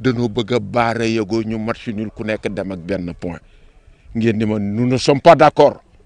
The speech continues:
n'est-ce pas? Donc vous voulez gagner. Vous voulez gagner. Donc loolu nag dañ koy màndarga dans le terrain. Dans le terrain. Donc tey aujourd'hui,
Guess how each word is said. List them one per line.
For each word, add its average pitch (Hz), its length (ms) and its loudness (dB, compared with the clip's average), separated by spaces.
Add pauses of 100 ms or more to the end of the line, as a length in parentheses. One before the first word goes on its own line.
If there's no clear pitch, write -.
(680)
n'est-ce 117 220 -2
pas? 120 160 2 (1040)
Donc 202 240 6
vous 254 180 6
voulez 240 340 6
gagner. 233 360 4 (1300)
Vous 302 160 10
voulez 302 360 8
gagner. 302 440 6 (760)
Donc 233 260 8
loolu 262 360 10
nag 220 160 4
dañ 208 160 -2
koy 196 160 4
màndarga 180 460 2
dans 156 320 4
le 156 120 8
terrain. 117 340 0 (720)
Dans 147 360 6
le 123 80 4
terrain. 90 340 -4 (460)
Donc 190 320 4
tey 233 160 10
aujourd'hui, 220 800 0